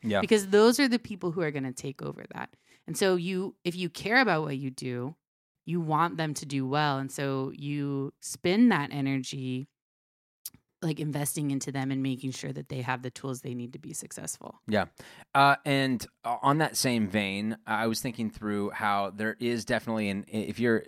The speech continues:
Speaker 1: you know, you've heard in, uh, anti-capitalist rants, uh, on, uh, using the same phrase of "you are always irreplaceable," right? Like,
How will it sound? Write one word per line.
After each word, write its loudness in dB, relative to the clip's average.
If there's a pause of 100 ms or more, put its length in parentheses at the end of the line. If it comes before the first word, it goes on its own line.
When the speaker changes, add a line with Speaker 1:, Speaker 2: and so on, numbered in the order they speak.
Speaker 1:
you -2
know, -2
you've -4
heard 0
in, -2 (120)
uh, -2
anti-capitalist 0
rants, -2 (400)
uh, 2
on, -2
uh, -2
using 2
the 0
same 0
phrase 4
of -2
"you 4
are 6
always 4
irreplaceable," -4
right? 2
Like, 0